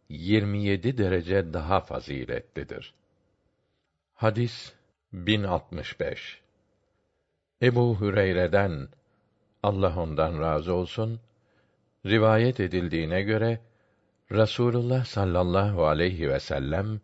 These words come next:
şöyle buyurdu: "Bir kimsenin cemaatle kıldığı namazın sevabı,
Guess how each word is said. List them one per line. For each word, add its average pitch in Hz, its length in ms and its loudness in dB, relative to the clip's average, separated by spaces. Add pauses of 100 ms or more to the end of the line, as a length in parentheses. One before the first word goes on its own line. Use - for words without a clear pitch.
(260)
şöyle 76 580 0
buyurdu: 64 540 -6 (1400)
"Bir 160 180 0
kimsenin 101 760 -4 (640)
cemaatle 107 760 0
kıldığı 98 520 -2
namazın 71 600 -6 (140)
sevabı, 92 800 -2